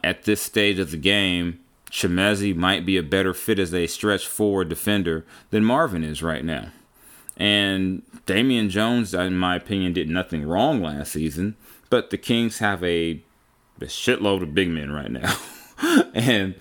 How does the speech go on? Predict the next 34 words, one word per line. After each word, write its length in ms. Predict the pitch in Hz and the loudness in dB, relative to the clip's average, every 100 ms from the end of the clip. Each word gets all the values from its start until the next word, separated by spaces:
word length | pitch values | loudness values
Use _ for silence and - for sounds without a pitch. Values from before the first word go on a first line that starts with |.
| 127 147 117 | -4 -4 4
they've 260 | 113 123 123 | 4 4 4
gotta 320 | 117 113 110 | 2 4 2
sort 480 | - - 123 - - | 0 -2 -2 -2 0
through 220 | 120 113 | 0 4
that 220 | 107 107 | 4 2
and 140 | 87 | -2
figure 300 | 90 113 104 | 0 0 2
out 160 | 104 80 | 0 2
what 180 | 101 104 | 0 2
they're 80 | 110 | 0
gonna 220 | 110 104 | 0 2
do 180 | 98 139 | 2 2
with 140 | 95 | 0
all 220 | 76 55 | -2 -8
of 80 | - | -10
them. 160 | 50 - _ - - - | -12 -12 _ -20 -18 -2
I 100 | 98 | 0
just 180 | 104 90 | 0 2
named 300 | 95 98 98 | 2 2 2
off 240 | 92 92 | 0 -2
six 320 | - 113 - | -2 -2 -2
guys 720 | 85 90 98 90 82 80 82 _ _ _ _ - | -2 2 2 0 0 -4 -8 _ _ _ _ -4
who 320 | 120 101 95 | 2 2 2
are 160 | 90 | 0
likely 380 | 87 87 95 98 | 0 2 2 0
to 80 | 90 | -2
be 140 | 78 90 | 0 0
on 140 | 87 | 0
the 80 | 85 | -2
roster 480 | 80 85 90 - 87 | 0 0 -2 -4 -6
to 80 | |
start 340 | 82 - 92 - | -4 -2 -2 -2
the 60 | |
season. 540 | 80 95 110 107 - | -4 0 0 0 -10